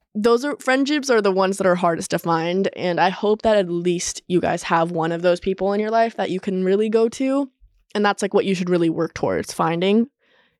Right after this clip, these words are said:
is these ride or dies. But I have those, and I have my category and list of those, and that doesn't really change. You know, I've, I've had these people since forever.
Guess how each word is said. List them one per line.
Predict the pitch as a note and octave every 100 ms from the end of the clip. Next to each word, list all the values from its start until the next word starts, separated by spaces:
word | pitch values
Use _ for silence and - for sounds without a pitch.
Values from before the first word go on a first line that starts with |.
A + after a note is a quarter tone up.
| -
is | G3
these | G3 F#3+
ride | F#3 F#3
or |
dies. | F#3+ G3 G3+
But | - -
I | F#3+
have | - E4 C4+
those, | G#3 G3 F3
and | G#3
I |
have | A#3+ D#4
my | D4+
category | D4 C4 B3 A3 G3 F#3
and | F#3
list | F3+ F#3+ -
of | F#3
those, | D3+ - - -
and | D#3+ C#3+ - - _ -
that | - B3
doesn't | D4 B3+ G#3
really | G3
change. | - F#3 A#2 - - _ _ _
You | F#3+
know, | F3+
I've, | D#3
I've | - G#3+
had | B3
these | A3 G3+
people | G#3 E3+ E3+
since | E3+ - - - _ _ _
forever. | - F#3+ D#3 G#2